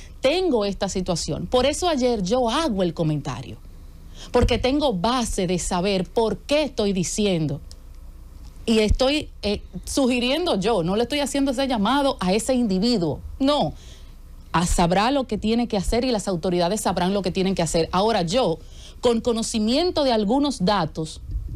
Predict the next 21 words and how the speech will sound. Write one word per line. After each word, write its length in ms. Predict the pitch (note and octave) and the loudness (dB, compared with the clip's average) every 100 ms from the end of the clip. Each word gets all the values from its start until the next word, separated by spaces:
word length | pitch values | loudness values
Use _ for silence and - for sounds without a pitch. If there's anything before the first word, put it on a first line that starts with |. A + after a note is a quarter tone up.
| - - | -10 -4
y 120 | A3+ | -2
con 200 | F3+ A3+ | 2 2
conocimiento 920 | G#3+ G#3+ G#3 A#3 A3 B3+ D4 A#3+ - F#3+ | 4 2 2 2 2 4 2 2 2 2
de, 140 | F#3 | 2
de 120 | F#3+ | 2
los 140 | F#3+ F3 | 2 4
mismos 340 | C4+ E4+ D4 | 2 2 0
datos 260 | C4+ C4 C4 | 0 -2 -2
también 300 | A3+ A#3 A3 | 0 0 0
que 80 | |
tiene 240 | F#3+ A3 A#3+ | 0 0 0
la 140 | A#3+ | -2
ciudadanía, 520 | - A3+ G#3+ G3+ F#3+ | 2 2 2 2 2
digo, 220 | F#3+ G3 G#3 | 2 0 0
"¿Pero 160 | G3+ | 0
para 260 | F#3+ F#3 - | 0 -2 0
qué 160 | A#3 | -2
se 160 | F#3+ F3+ | 0 0
va 100 | D#3+ | 2
a 20 | |
entregar?". 500 | D3+ D#3 C#3 - - | 0 -2 -6 -10 -12